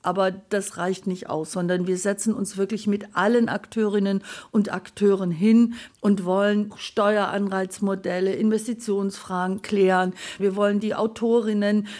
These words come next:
nicht vergessen. Wir wollen die Produzenten und Produzentinnen nicht vergessen. Wir setzen sie alle zusammen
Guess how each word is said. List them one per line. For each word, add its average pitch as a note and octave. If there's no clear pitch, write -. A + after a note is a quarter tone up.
nicht A3
vergessen. G3+
Wir G3+
wollen G3+
die A#3+
Produzenten A3+
und G#3+
Produzentinnen G#3+
nicht G#3
vergessen. G3
Wir G3
setzen G#3+
sie G#3+
alle A#3+
zusammen G#3